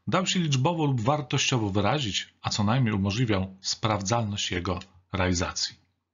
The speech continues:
Osiągalne. Cel powinien być ambitny, ale możliwy do osiągnięcia.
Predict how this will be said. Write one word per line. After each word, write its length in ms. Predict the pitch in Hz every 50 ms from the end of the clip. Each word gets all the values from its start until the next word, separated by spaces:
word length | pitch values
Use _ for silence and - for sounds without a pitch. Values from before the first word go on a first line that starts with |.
| _ _ _ _ _ _ _ _ _ _ _ _ _ _ _ _ _ _ _ -
Osiągalne. 800 | 127 - - 170 170 156 139 110 90 85 85 - - - - _ _ _ _ _ _ _ _ _ _ _ _ _ _ _ _ _
Cel 260 | - - 143 135 123
powinien 320 | - - 117 - 117 113 104
być 200 | 104 98 - - -
ambitny, 540 | 120 117 151 185 196 - - 90 87 92 - - _ -
ale 340 | 107 104 107 113 127 156
możliwy 440 | 170 180 185 165 175 190 165 123 110
do 80 | 95 92
osiągnięcia. 560 | - - 95 92 87 90 98 - - -